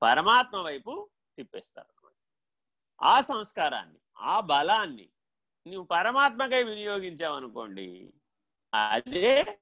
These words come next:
నీ ఉన్నతికి, నీ ప్రజ్ఞానానికి కారణమైపోతుంది.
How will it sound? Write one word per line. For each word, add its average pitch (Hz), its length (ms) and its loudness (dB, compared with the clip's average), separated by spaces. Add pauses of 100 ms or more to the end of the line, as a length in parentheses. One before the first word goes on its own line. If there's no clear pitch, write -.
(520)
నీ 143 300 -6
ఉన్నతికి, 131 760 -4
నీ 123 140 0
ప్రజ్ఞానానికి 117 1080 0 (220)
కారణమైపోతుంది. 101 840 -2